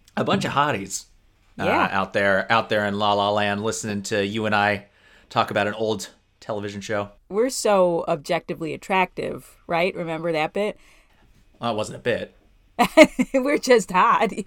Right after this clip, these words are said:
Speaker 2: yeah.
Speaker 1: just hot people. And, yeah, I mean, I guess hotness breeds hotness, and people, uh, the decibel level of our hot voices must draw hot ears, is what I would imagine the sign says about that.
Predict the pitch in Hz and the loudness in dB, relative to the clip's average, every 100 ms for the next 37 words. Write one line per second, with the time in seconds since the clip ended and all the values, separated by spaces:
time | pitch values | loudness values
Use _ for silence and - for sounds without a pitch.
0 | 127 117 113 127 107 - 139 127 98 101 | 0 0 0 2 2 2 -4 -2 -2 -2
1 | - 120 131 135 160 208 180 175 180 175 | -4 -4 -4 -6 4 8 8 6 4 2
2 | 208 196 143 131 113 - 120 113 - 110 | 2 4 4 6 2 -2 -4 -4 0 0
3 | 104 104 98 - - 107 101 98 98 - | 0 -4 -6 -10 -8 -4 -2 -2 -4 -6
4 | - 107 123 120 104 101 98 101 _ _ | -18 -8 -6 -2 0 2 -2 -6 _ _
5 | _ _ _ _ 120 120 113 110 101 98 | _ _ _ _ -20 -2 2 2 0 -6
6 | 98 - 104 113 113 113 123 - 113 110 | -14 -20 -20 -6 -6 2 2 4 0 0
7 | 107 104 202 98 95 113 104 98 101 98 | 2 0 2 0 0 0 0 0 -2 -2
8 | 101 95 101 95 - - _ _ _ _ | -6 -4 -4 -4 -8 -18 _ _ _ _
9 | _ _ - 104 95 107 101 160 113 - | _ _ 2 2 4 2 2 0 -2 -8
10 | 95 104 98 113 113 95 _ _ _ _ | -14 -6 0 2 0 -4 _ _ _ _
11 | - 98 95 98 98 - 98 95 104 95 | -8 -4 -2 -2 -6 -4 -4 -4 -6 -8
12 | 95 95 123 123 - | -8 -4 0 0 -2